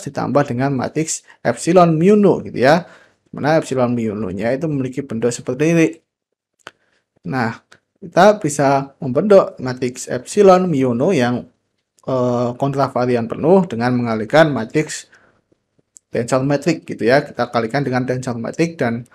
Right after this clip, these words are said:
kita akan menaikkan indeks yang kedua di sini. Sehingga kita akan dapatkan bentuk seperti ini. Nah, jadi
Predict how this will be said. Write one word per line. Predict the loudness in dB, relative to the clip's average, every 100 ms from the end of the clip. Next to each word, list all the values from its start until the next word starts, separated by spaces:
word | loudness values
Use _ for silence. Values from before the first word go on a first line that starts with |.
| -20 _
kita | -6 -2
akan | -2 -2 -2
menaikkan | -4 -4 -4 -4
indeks | -6 -2 -4 -4 -8
yang | -6
kedua | -6 -4 -2 -2
di | -2
sini. | -12 -14 -16 _ _ _ _
Sehingga | _ -8 -6
kita | -6 -4 -4
akan | -2
dapatkan | -4 -4 -6 -6 -6 -6
bentuk | -6 -6
seperti | -6 -12 -12 -12
ini. | -14 -16 _ _ _ _ _ _ _ _ _ _ _ _ _ _ _ _ _ _ _ _ _ _ _ _ _ _ _ _ _ _ _ _ _ _ _ _ _ _ _ _ _ _ _
Nah, | -8 -6 -6
jadi | -10 -8 -2 0 0 -2